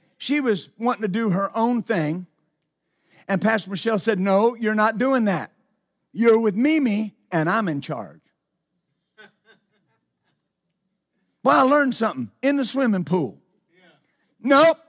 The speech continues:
you're with me, and I'm in charge. Hallelujah.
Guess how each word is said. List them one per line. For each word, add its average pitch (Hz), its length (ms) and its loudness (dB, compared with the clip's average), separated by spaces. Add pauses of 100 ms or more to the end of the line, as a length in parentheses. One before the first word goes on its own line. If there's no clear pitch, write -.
(220)
you're 330 180 2
with 262 120 4
me, 262 440 0 (640)
and 165 160 0
I'm 277 180 4
in 190 120 -2
charge. 123 540 -6 (1900)
Hallelujah. 220 640 2